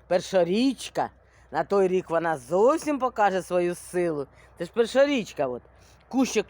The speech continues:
сантиметрів вісімдесят і ширина його, навірно, шістдесят, може, сімдесят. Такий великий кущик. Ось. Ну, дуже красива. Вон серединка, вон такого сливочного кольору.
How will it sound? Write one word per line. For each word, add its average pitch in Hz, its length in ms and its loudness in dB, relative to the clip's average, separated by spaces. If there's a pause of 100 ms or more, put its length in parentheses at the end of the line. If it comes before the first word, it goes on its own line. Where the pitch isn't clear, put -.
(260)
сантиметрів 214 720 2
вісімдесят 311 760 -2 (260)
і 277 140 -4
ширина 240 500 2
його, 233 220 4
навірно, 220 400 2
шістдесят, 208 460 -2
може, 175 240 -4
сімдесят. 170 580 -6
Такий 156 260 -8
великий 180 440 0
кущик. - 400 -20 (800)
Ось. 101 200 -20 (640)
Ну, 113 100 -18 (720)
дуже 160 280 -6
красива. 131 600 -8
Вон 131 180 -8 (380)
серединка, 156 580 -4 (380)
вон 127 180 -10
такого 131 460 -8
сливочного 135 840 -8
кольору. 247 640 0